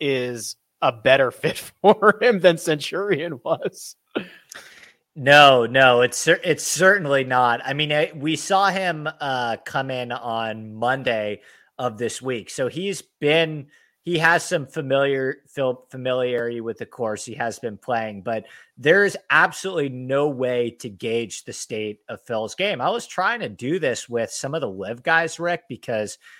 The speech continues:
Speaker 2: you know, I was looking from a DraftKings perspective. I think a lot of the liv guys, you're gonna be able to get a lot of leverage on them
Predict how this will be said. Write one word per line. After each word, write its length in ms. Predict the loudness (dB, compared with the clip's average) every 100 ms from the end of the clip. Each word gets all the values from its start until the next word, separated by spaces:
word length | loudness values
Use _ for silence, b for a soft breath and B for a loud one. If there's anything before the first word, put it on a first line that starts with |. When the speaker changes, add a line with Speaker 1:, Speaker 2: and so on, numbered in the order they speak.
| b _
Speaker 2:
you 80 | 2
know, 120 | 4
I 100 | 4
was 220 | 2 0
looking 260 | -4 -4 -6
from 220 | -8 -10
a 20 |
DraftKings 680 | -8 -4 -2 -4 -6 -14 -12
perspective. 520 | -14 -10 -8 -8 -6 -8
I 80 |
think 220 | -6 -6 -6
a 60 |
lot 240 | -4 -4 -4
of 80 |
the 100 | -6
liv 300 | -6 -6 -6 -4
guys, 240 | -6 -6
you're 100 | -10
gonna 140 | -6
be 100 | -4
able 140 | -2 -4
to 80 | -4
get 160 | -4
a 60 | -4
lot 240 | -2 -4
of 100 | -4
leverage 380 | -10 -8 -6 -4
on 160 | -6 -8
them 240 | -10